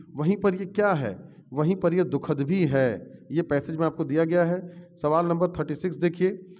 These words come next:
मोबाइल फ़ोन के प्रयोग में सावधानी बरतने, मोबाइल फ़ोन के प्रयोग में सावधानी बरतने से क्या होगा? देखो, अगर हम मोबाइल फ़ोन को सावधानी से प्रयोग करेंगे तो इससे हमको लाभ होगा। गद्यांश का उचित शीर्षक बताइए,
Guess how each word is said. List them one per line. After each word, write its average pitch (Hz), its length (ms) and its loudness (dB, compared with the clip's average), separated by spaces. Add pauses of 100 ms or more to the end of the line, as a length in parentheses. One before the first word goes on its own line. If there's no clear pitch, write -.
(140)
मोबाइल 170 380 2
फ़ोन 196 280 -2
के 202 140 2
प्रयोग 180 500 2
में 156 520 -2 (180)
सावधानी 160 960 0 (300)
बरतने, 160 920 0 (1120)
मोबाइल 151 400 2
फ़ोन 170 200 -4
के 175 100 -4
प्रयोग 165 340 0
में 185 200 -2 (300)
सावधानी 143 380 0
बरतने 170 400 0
से 180 160 -4
क्या 175 240 0
होगा? 104 400 -4 (300)
देखो, 165 200 0
अगर 196 160 2
हम 185 80 2
मोबाइल 160 280 2
फ़ोन 180 160 -6
को 185 120 -2
सावधानी 151 400 2
से 160 80 -2
प्रयोग 156 260 0
करेंगे 135 240 0
तो 143 100 -6
इससे 143 160 -6
हमको 139 200 -2
लाभ 123 380 2
होगा। 101 340 -4 (440)
गद्यांश 156 520 0
का 170 100 -2
उचित 175 260 -4
शीर्षक 165 280 -4
बताइए, 135 540 0